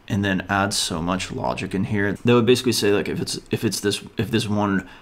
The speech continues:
parameter is passed, do this thing, and if this other parameter is passed, do this other thing.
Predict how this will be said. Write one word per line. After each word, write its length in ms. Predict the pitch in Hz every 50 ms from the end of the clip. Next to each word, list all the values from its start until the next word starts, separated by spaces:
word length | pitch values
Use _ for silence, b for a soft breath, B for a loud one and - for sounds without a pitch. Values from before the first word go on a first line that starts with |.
| B -
parameter 360 | - - 110 104 107 98 90 87
is 80 | 90
passed, 460 | - - - 92 80 78 82 - -
do 160 | - - 87 78
this 220 | - 92 - -
thing, 260 | 87 80 76 78 - -
and 100 | 95 90
if 100 | 82 -
this 180 | 90 - - -
other 140 | 80 82
parameter 340 | - - 98 82 80 78 76
is 80 | 71 -
passed, 400 | - - 82 80 76 - - -
do 100 | 69 64
this 160 | 62 - -
other 160 | 69 76 82 82
thing. 320 | - 95 85 76 85